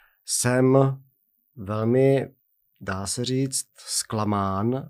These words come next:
tou drzostí Ruské federace zpochybnit status quo uspořádání ve světě a zvláště na evropském kontinentu, měnit hranice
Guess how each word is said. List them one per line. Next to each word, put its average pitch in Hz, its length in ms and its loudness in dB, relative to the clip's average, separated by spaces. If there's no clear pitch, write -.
tou 113 260 -2
drzostí 113 1000 -2
Ruské 107 480 -2
federace 117 960 -2
zpochybnit 120 880 0
status 117 520 -4
quo 117 420 2
uspořádání 117 1400 0
ve 107 220 -4
světě 120 560 0
a 120 160 -4
zvláště 107 480 -4
na 117 140 0
evropském 117 560 0
kontinentu, 110 920 0
měnit 135 380 8
hranice 127 920 4